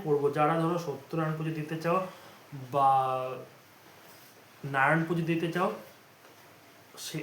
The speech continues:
তারা, তোমরা কিন্তু অবশ্যই কালকের দিনে করতে পারবে, পুরো দিনটা যেহেতু পাচ্ছে। তো আমরা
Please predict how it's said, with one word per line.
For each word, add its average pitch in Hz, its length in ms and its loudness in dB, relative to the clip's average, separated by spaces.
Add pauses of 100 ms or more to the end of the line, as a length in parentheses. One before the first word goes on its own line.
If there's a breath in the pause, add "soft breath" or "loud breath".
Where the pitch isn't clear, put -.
তারা, 165 220 6
তোমরা 160 320 0
কিন্তু 180 300 -2
অবশ্যই 151 500 0 (360)
কালকের 165 500 0
দিনে 180 320 0
করতে 143 280 -2
পারবে, 113 380 -4 (1600)
পুরো 185 180 6
দিনটা 170 300 4
যেহেতু 160 280 2
পাচ্ছে। 123 340 -4 (2500)
তো 160 480 2
আমরা 156 420 4